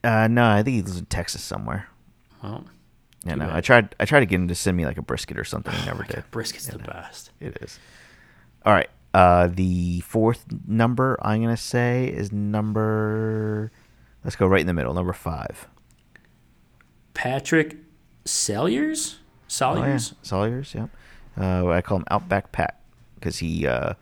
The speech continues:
Speaker 1: he sent me a Outback gift card one time.
Speaker 2: Outback Pat,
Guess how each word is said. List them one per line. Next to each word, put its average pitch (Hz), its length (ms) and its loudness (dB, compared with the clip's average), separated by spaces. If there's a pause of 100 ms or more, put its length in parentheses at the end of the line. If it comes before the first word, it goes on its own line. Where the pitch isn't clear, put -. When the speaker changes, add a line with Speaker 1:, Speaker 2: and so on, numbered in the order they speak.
(220)
Speaker 1:
he 107 140 -2
sent 104 200 0
me 104 180 2
a 104 300 2
Outback 123 340 0
gift 160 160 -2
card - 200 -6
one - 140 -8
time. - 260 -8 (240)
Speaker 2:
Outback 151 380 -2
Pat, 170 420 0